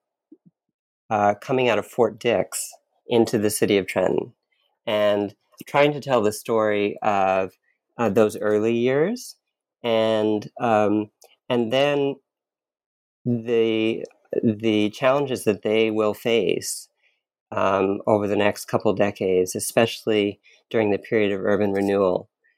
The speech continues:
And so, um, the city will be re-, remade, uh, with a new highway, much like many American cities.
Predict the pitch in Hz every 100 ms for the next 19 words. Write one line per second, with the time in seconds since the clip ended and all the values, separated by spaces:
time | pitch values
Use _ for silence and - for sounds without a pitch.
0 | _ _ - 113 104 - 127 113 107 104
1 | - _ _ _ _ _ - 113 107 101
2 | 101 101 101 _ _ 120 120 - 139 127
3 | 113 110 104 101 107 123 117 104 101 117
4 | 147 - 175 - 110 101 98 98 98 101
5 | 104 98 98 104 104 107 107 104 107 -
6 | _ 117 107 - 107 98 95 - 87 82
7 | - 104 101 104 107 107 - 107 - 110
8 | 104 107 -